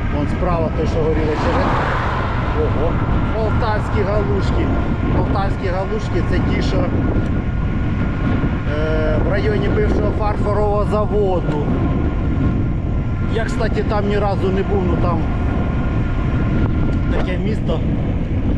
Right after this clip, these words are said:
Ага. Вічно почтальйони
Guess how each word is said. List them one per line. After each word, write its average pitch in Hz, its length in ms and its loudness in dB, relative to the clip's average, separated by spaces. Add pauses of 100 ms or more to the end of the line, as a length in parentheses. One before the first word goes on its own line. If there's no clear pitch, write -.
(640)
Ага. 139 400 0 (3000)
Вічно 190 420 0
почтальйони 180 640 0